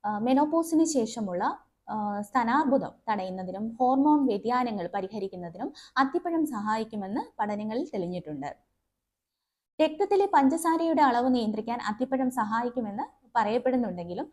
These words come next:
ആ, മധുരം കൂടുതലായതിനാൽ പ്രമേഹ രോഗികൾ ഒരു ഡോക്ടറുടെ നിർദ്ദേശപ്രകാരം മാത്രം ഈ ഡ്രൈ ഫ്രൂട്ട് കഴിക്കാനായിട്ട് ശ്രദ്ധിക്കേണ്ടതാണ്.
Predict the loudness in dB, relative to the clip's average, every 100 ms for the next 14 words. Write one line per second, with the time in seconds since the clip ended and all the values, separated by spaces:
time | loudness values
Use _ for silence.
0 | _ _ -4 0 0 2 0 0 -4 -4
1 | -2 0 0 0 0 0 -4 -4 -6 -8
2 | -10 _ -2 2 2 2 0 -2 -4 -4
3 | -2 0 2 2 0 -2 -2 -2 -4 -6
4 | -6 -8 -6 -4 -4 -4 -6 -8 -6 -6
5 | -4 -4 -4 -6 -8 -6 -8 -8 -10 -8
6 | -10 -10 -12 -16 -18 -16 -14 -12 -12 -10
7 | -10 -10 -12